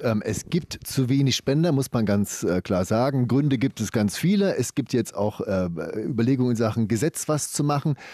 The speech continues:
Entscheidend für alle, die vielleicht sagen, „Ja, ich würde vielleicht, ähm, mir einen Spendeausweis, Organspendeausweis, äh, zulegen, aber es ist mir zu viel Büro-,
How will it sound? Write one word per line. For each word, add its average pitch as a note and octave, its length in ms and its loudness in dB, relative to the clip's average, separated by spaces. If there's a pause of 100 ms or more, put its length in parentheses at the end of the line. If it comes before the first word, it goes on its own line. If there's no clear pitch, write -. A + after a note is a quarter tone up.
(300)
Entscheidend D3+ 540 0
für - 180 -2
alle, E3+ 240 0
die D#3 160 0
vielleicht C#3 320 0
sagen, C#3 300 2
„Ja, C3+ 340 2
ich C3 160 -4
würde D3+ 160 0
vielleicht, B2+ 380 0
ähm, B2 340 2 (160)
mir D3+ 180 -4
einen C#3+ 80 -2
Spendeausweis, C3+ 720 0
Organspendeausweis, B2 1400 0
äh, A#2 100 -4
zulegen, D3+ 480 0
aber B2+ 140 2
es B2+ 60 0
ist - 40 -4
mir D3+ 80 0
zu C3 140 -4
viel D3 160 0
Büro-, C#3+ 340 2